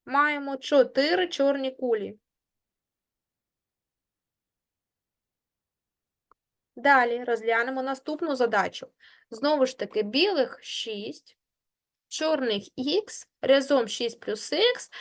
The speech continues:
І ми знаємо, що в-, ймовірність витягнути чорну кулю більше за одну четверту.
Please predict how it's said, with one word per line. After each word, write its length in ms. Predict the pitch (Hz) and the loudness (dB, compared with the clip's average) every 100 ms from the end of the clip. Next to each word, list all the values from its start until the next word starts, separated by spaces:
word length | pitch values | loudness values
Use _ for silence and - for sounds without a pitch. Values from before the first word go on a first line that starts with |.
| - - | -12 -4
І 40 | |
ми 140 | 240 262 | 2 2
знаємо, 420 | 262 240 233 226 | 4 4 4 2
що 420 | 233 226 226 - | 0 2 2 0
в-, 320 | 220 226 247 | -6 -6 -2
ймовірність 540 | 247 254 254 240 220 226 | 0 0 2 0 -2 0
витягнути 460 | 226 214 196 196 | -2 0 -2 -2
чорну 360 | 208 214 208 220 | -2 -2 0 -4
кулю 320 | - 330 415 | -2 2 2
більше 520 | 262 196 220 277 330 | 2 0 -2 -2 -4
за 260 | 247 220 262 | -2 4 4
одну 340 | - 214 214 | 4 -4 -4
четверту. 640 | 233 240 - 165 - - | -6 -6 -2 -2 -2 -8